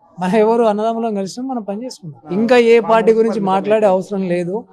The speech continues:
అది ఏ పార్టీ కావచ్చు, ఆ పార్టీ కావచ్చు, ఇంకో పార్టీ కావచ్చు, ఇంకో, మన పార్టీ మనం సంపాదించుకున్నాం.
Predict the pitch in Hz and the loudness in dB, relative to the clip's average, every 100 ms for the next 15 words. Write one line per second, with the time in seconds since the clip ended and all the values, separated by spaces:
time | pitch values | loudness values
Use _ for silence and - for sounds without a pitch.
0 | - 156 175 185 196 208 196 196 196 190 | -10 -6 -2 -2 0 0 0 0 -2 -2
1 | 202 185 175 190 180 185 185 185 190 170 | -2 -2 -2 -4 -4 -4 -4 -4 -6 -6
2 | 180 175 175 175 190 190 170 139 139 139 | -4 -4 -4 -4 -6 -6 -8 -8 -12 -10
3 | 175 220 202 202 202 233 233 180 190 190 | -4 -4 0 0 0 -4 -4 -4 -6 -8
4 | 170 170 180 175 175 190 202 | -10 -8 -8 -8 -6 -6 -6